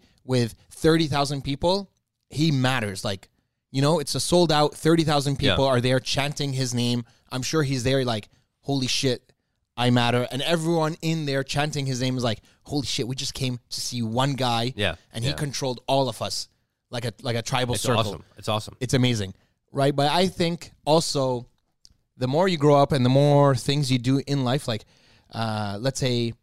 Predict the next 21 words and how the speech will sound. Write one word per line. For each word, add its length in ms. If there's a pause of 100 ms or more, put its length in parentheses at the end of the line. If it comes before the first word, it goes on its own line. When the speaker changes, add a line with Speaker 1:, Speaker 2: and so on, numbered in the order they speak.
(160)
Speaker 1:
other 160
ways 220
to 100
leave 200
a 40
legacy. 320
Like, 220 (100)
if 200
you 80
have 200
kids, 480 (680)
Speaker 2:
No, 140
Speaker 1:
that 180
Speaker 2:
no. 100
Speaker 1:
one 140
person, 420
sorry, 260
but 100
that 180
one 240
person, 600